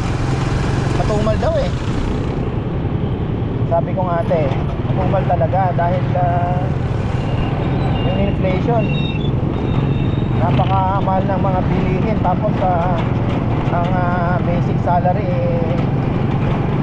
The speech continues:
talagang mahirap budgetin." Agree naman siya. Sabi niya, "Oo nga." Oo, ayun. Kaya hindi siya makapagbiyahe. Tinatansya niya rin yung stock niya.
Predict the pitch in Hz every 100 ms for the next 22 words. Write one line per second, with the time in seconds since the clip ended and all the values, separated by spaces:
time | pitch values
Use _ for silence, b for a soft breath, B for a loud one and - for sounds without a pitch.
0 | - - - - 165 170 170 170 165 175
1 | 175 - - - - 156 160 180 - -
2 | - - - - - - - - - -
3 | - - - - - - - - - -
4 | - - - 165 190 190 190 185 - 170
5 | - - - 170 156 147 165 160 165 -
6 | - - - - - - - - - -
7 | - - - - - - - - - -
8 | - - - - - - - - - -
9 | - - - - - - - - - -
10 | - - - 165 175 - 185 180 175 170
11 | 170 170 170 165 - - - - 139 185
12 | 175 190 180 175 175 170 - 165 - 175